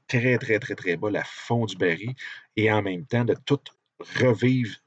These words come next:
de ça, de voir qu'il y a quelque chose d'autre, et, euh, de savoir quoi faire, pas faire,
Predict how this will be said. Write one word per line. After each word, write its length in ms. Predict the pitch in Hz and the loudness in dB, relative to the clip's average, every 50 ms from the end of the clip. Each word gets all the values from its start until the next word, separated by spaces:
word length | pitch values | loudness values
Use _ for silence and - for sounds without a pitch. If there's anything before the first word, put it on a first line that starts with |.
| _ _ | _ _
de 80 | 90 82 | -6 -6
ça, 180 | - - - 104 107 110 | -4 -6 -4 -2 -2 -2
de 100 | - 85 | -2 -2
voir 160 | 76 92 101 | -2 -2 -2
qu'il 100 | 95 - | -2 -4
y 20 | - | -4
a 20 | |
quelque 160 | - 110 107 | -4 -4 -2
chose 280 | - - 107 98 85 - | 0 0 0 -2 -2 -4
d'autre, 280 | 101 104 110 113 - _ - - - - _ _ _ _ | -2 -2 -2 -2 -2 _ -18 -20 -20 -20 _ _ _ _
et, 280 | 90 90 90 90 90 87 | -4 -2 0 2 4 4
euh, 320 | 85 82 80 76 76 73 73 - - _ _ | 2 2 0 0 0 -2 -4 -8 -16 _ _
de 60 | 98 | -2
savoir 320 | - - 101 95 104 104 - | 0 0 0 0 0 -2 2
quoi 160 | - 113 - | 0 0 0
faire, 260 | - 113 110 113 110 | 2 0 0 0 -2
pas 180 | - - 113 - | 0 -2 -2 -2
faire, 400 | - - 104 107 107 110 104 | 0 0 0 0 0 0 -2